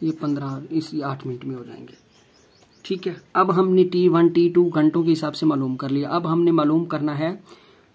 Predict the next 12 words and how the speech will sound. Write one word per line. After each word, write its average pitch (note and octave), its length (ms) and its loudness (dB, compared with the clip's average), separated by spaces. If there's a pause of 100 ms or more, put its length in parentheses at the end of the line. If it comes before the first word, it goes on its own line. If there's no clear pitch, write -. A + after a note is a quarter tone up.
D F#3 260 0
one E3+ 220 2
and D3+ 280 -2
D D3 180 0
two। C3 260 -6 (300)
ठीक F3+ 200 -2
है, D#3 180 -6 (100)
तो D#3+ 200 -8
एस E3 260 -2
वन E3+ 240 2 (1400)
हम D#3 140 2
लिखेंगे D#3 480 0